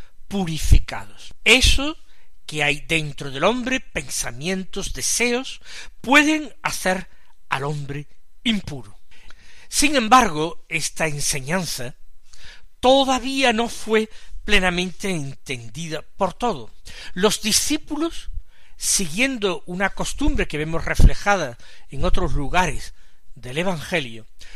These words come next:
cuando llegan a la casa, aprovechan que están a solas con Jesús para preguntarle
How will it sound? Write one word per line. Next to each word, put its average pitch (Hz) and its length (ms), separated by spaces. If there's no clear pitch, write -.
cuando 214 240
llegan 277 340
a 214 60
la 175 100
casa, 165 540
aprovechan 220 840
que - 80
están 208 460
a - 100
solas 190 520
con 233 300
Jesús - 560
para 156 340
preguntarle 170 960